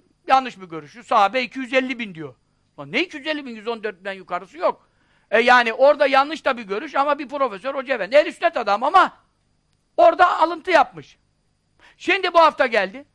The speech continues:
E, bizim cemaat artık uyandı. Bizimkileri uyutamazsın. Şimdi bir telefon geldi. E, bu hafta yine. Dediler ki, "Sizin orada bir mektubat tercümesi satılıyormuş." Yani yayın evinde.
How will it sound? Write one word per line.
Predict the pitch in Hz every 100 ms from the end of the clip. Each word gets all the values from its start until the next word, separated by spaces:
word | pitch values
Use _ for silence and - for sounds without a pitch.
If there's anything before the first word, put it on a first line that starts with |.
| _ -
E, | 143
bizim | 160 220 196
cemaat | - 233 277 277
artık | 240 233 240
uyandı. | 240 233 247 294
Bizimkileri | 202 208 208 233 247
uyutamazsın. | 240 220 285 392 392 - - - _ _ _ _ _ _ _ _ _ _ _ _ _ _ _
Şimdi | - 302 330
bir | 320
telefon | 330 311 311 302 294
geldi. | 269 226 302 339 330 _ _ _ _ _ _ _ _ _
E, | - 190 185
bu | 220
hafta | 220 202 196
yine. | 175 220 330 320 _ _ _ _
Dediler | 254 277 277 254 -
ki, | 302 330 320 _ _ _
"Sizin | - 294 311
orada | 285 262 311 320
bir | 302
mektubat | 302 302 311 330 330
tercümesi | 311 302 302 302 302
satılıyormuş." | 277 247 226 202 170 147 - _ _ -
Yani | 202 151 135 _ _ _
yayın | 208 240 247
evinde. | 226 196 160